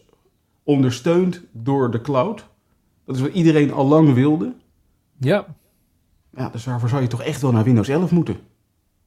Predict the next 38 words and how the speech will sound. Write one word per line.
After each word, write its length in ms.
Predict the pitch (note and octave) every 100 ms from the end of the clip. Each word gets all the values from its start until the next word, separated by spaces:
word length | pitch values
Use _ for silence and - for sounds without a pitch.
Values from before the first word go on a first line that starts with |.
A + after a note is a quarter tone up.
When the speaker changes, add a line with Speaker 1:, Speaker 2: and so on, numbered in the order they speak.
| _ _ _ -
Speaker 1:
Maar 120 | -
goed, 140 | B3
en 80 | G3+
daarmee 240 | A3+ A3+
komen 220 | A3 G#3+ G#3
we 60 |
eigenlijk 300 | A#3+ G3+ G3+
automatisch 400 | G#3 A3 A#3 A3+
terecht 280 | - G3 E3
bij, 220 | F3+ F3 E3+ D#3+
eh, 120 | D#3+
ja, 240 | G3 C#3 A#2
de 100 | D#3+
laatste 560 | F#3+ - - D3+ C#3 D3
beta-releases 840 | A#2 G#3+ A3+ G#3 C#3 A#2 A2 G#2
van 120 | - G2+
Windows 260 | F#2+ F#2+
elf. 320 | - F#2+ D3+
Want 140 | - C3+
Windows 240 | E3 E3
elf 240 | G3 G3+ D#3
gaat 140 | D3
natuurlijk 260 | B2 A2+ A2+
gewoon 320 | A#2+ G#2 G#2
door, 380 | C#3+ A2+ D#3 C3
waar 320 | A#2+ G#2 G2+
Windows 440 | A#2 G#2+ G2 G2
tien 280 | - E3+ C3+
nu 180 | B2 A2+
gewoon 320 | A2+ F#2+ F2+
stopt. 440 | F#2+ - D3 - _ _ _ _
En 140 | - C#3
daar 180 | D3+ D3
is 100 | C3
dus 140 | C#3+
voor 140 | - C#3+
Windows 360 | D3 B2+ A#2+
elf 540 | E3+ F#3 E3+ F#3 -